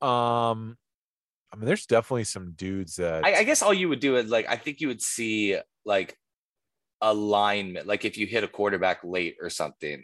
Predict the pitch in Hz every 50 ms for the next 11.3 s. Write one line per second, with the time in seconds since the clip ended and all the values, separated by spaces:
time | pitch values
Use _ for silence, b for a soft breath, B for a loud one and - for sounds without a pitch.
0 | - _ 92 95 92 - 92 90 90 90 87 87 87 87 85 85 80 82 85 85
1 | 90 85 87 85 - - 85 80 82 - - - 80 80 - - - 80 69 73
2 | 73 71 73 - - - 78 85 82 82 - - - 76 73 78 _ - 90 82
3 | 82 80 80 82 80 82 80 76 78 67 71 76 76 73 - - 73 76 - -
4 | - _ _ B B B B B B 120 113 104 92 95 104 107 101 101 95 90
5 | 92 95 95 95 92 90 85 80 - - 101 87 82 80 78 80 80 82 71 71
6 | - - 80 80 - - 80 - 87 82 80 73 71 65 80 80 85 78 - 87
7 | 76 - - - 82 80 73 71 - - - 73 69 67 64 65 - - _ b
8 | b b b b b b b - 95 87 107 135 139 143 127 - 147 131 117 123
9 | 123 120 110 101 - 139 143 131 104 87 82 92 85 80 78 76 69 - - _
10 | 82 76 71 - - 82 82 80 78 78 71 69 65 69 - - 65 - - -
11 | - - - - -